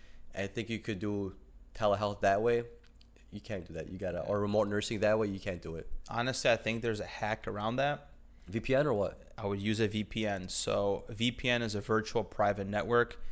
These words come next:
Speaker 2: You, uh, pay a monthly fee, and you're able to switch your I P address, meaning where your internet is pinging from. So if you're in Thailand,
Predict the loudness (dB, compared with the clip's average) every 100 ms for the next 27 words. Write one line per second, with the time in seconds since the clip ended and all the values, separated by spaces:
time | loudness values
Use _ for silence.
0 | -6 -12 -8 -4 -4 -2 -4 2 4 6
1 | 4 2 0 -4 -6 -6 -4 0 0 0
2 | -8 -20 -20 -20 -16 -6 -2 2 2 2
3 | -2 -4 -2 -2 -2 -4 -6 -12 -8 -4
4 | -2 0 2 4 2 0 -2 -2 -2 -2
5 | -4 -4 -4 -2 -2 0 4 4 4 2
6 | 2 2 2 0 -4 -2 0 2 -2 -6
7 | -6 -4 -2 -2 -2 0 4 4 4 0
8 | -4 -4 6 6 8 4 -2 -4